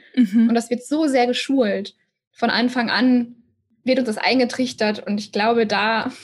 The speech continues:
Speaker 2: ja, ich glaube, das, das können wir alle.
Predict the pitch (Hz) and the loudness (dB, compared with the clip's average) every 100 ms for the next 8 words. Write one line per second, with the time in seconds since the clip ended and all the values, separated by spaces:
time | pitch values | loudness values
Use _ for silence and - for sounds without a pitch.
0 | - _ _ _ _ - - - - - | -20 _ _ _ _ -10 -8 -8 -10 -2
1 | 233 240 240 - - _ 247 254 247 247 | 2 2 0 -4 -20 _ -2 0 0 0
2 | 294 285 254 208 196 185 214 | 2 4 4 2 0 -2 -4